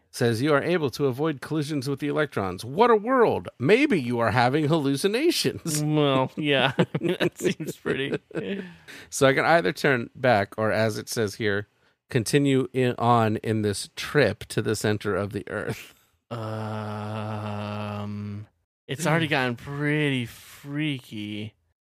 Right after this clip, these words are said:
Speaker 1: Yeah, there's no choice. We're continuing.
Speaker 2: Okay.
Speaker 1: The electrons are blown around very crazy, very fast.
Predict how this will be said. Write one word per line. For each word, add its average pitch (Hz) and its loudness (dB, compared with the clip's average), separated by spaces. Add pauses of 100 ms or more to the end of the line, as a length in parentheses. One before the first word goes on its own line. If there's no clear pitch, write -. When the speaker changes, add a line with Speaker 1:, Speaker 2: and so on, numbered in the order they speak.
(100)
Speaker 1:
Yeah, 120 2 (120)
there's 156 -6
no 185 2
choice. 107 -2
We're 135 -2
continuing. 120 -6
Speaker 2:
Okay. 101 -8 (460)
Speaker 1:
The 127 6
electrons 170 2
are 123 0
blown 127 4
around 120 2
very 123 4
crazy, 110 2
very 110 2
fast. 101 -2